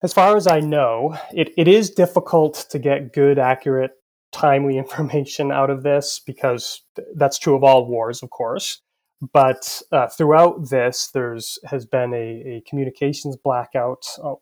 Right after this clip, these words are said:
over, thrown over Tigray state. So telecommunications were cut off. Journalists were not allowed in for a long time. A few have gotten in. Uh, so we do have information trickling out.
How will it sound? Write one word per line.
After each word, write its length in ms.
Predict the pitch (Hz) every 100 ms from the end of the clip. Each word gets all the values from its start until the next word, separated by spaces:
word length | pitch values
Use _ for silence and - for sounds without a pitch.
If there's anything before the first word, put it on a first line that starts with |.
| -
over, 540 | 139 139 131 123 120 117
thrown 300 | - 127 131
over 320 | 131 123 123 117
Tigray 460 | - 120 117 113
state. 440 | - - 147 139 -
So 280 | - 117
telecommunications 920 | 113 131 123 - 117 - 151 - 135 123
were 60 |
cut 240 | - - 123
off. 360 | 120 120 - _ _ _ _ _ _
Journalists 440 | 147 147 143 135 -
were 80 |
not 240 | 123 127 127
allowed 320 | 123 120 120
in 160 | 117 117
for 140 | 123
a 60 | 117
long 200 | 110 110
time. 380 | - 143 143 123
A 60 | -
few 380 | - 170 175
have 140 | 151 143
gotten 360 | 139 123 131
in. 360 | 123 123 127 127 _ _ _ _ -
Uh, 180 | 123 117
so 180 | - 127
we 100 | 127
do 160 | 156
have 160 | 151 131
information 600 | 131 131 123 123 - 120
trickling 400 | - 139 123 117
out. 320 | 110 113